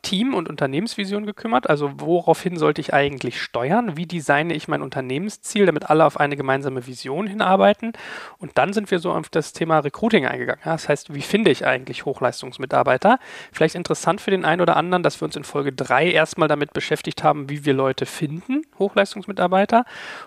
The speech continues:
und dann eigentlich, wie man sie einsetzt. Ja, wie steuert man sie, in welche Position sollte man sie setzen und so weiter. So, unsere letzte Folge drehte sich ja dann um das ganze Thema Regeln, Prozesse und Feedback im Unternehmen.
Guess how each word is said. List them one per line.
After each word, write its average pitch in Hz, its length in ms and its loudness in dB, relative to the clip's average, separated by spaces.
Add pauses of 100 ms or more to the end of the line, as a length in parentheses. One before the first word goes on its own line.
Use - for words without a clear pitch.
und 170 160 -8
dann 160 200 4
eigentlich, 165 380 0
wie 165 80 -2
man 165 160 2
sie 143 140 0
einsetzt. 151 520 -2
Ja, 160 200 0
wie 131 80 -8
steuert 175 340 0
man 156 160 -2
sie, 151 260 -4
in 147 120 -6
welche 139 180 -2
Position 147 540 -6
sollte 147 240 -2
man 143 160 -4
sie 143 100 -12
setzen 139 360 -4
und 131 120 -10
so 123 160 -8
weiter. 117 380 2 (380)
So, 127 280 -6 (400)
unsere 147 240 2
letzte 208 240 4
Folge 214 260 4
drehte 170 280 4
sich 165 120 -4
ja 160 60 6
dann 156 140 4
um 147 60 -6
das 151 140 0
ganze 151 240 -2
Thema 147 280 2
Regeln, 151 360 2
Prozesse - 440 -4
und - 120 -6
Feedback - 440 0
im 135 100 -12
Unternehmen. 127 560 -4